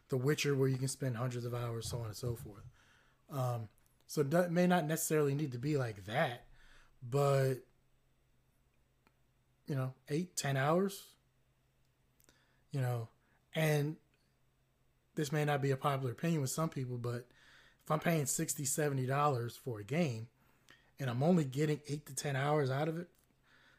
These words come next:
'cause like I said, I don't really do the sing-, the, the multiplayer that much. Like, if I'm only gonna get eight to ten hours out of it for, for the campaign, it's not really worth it for me.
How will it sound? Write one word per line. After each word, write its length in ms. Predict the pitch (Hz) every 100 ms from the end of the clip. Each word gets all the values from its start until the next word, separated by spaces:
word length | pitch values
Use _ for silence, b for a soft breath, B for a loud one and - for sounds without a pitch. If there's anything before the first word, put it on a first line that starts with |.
| -
'cause 120 | 143
like 100 | 139
I 20 |
said, 200 | 143 135
I 80 | 110
don't 220 | 123 160
really 220 | 147 147
do 120 | 139 131
the 60 |
sing-, 320 | - 165 156
the, 300 | 131 123 117 110
the 80 |
multiplayer 540 | 117 156 175 - 131 120
that 180 | 113 110
much. 320 | 104 - - _ _ _ _ _ _ _ _ _
Like, 100 | 135
if 140 | 127 151
I'm 100 | 156
only 160 | 160
gonna 160 | 147 139
get 180 | 147 135
eight 180 | 139 -
to 60 |
ten 200 | - 143
hours 340 | 139 143 135 123
out 220 | 135 156
of 100 | 160
it 160 | 175 - _ -
for, 380 | 135 120 117 120
for 140 | 120
the 60 | 113
campaign, 600 | 135 127 - 143 190 196 _ - - _ _ _ -
it's 120 | -
not 140 | 233
really 200 | 254 143
worth 300 | 107 190 302
it 100 | -
for 120 | -
me. 220 | 107 90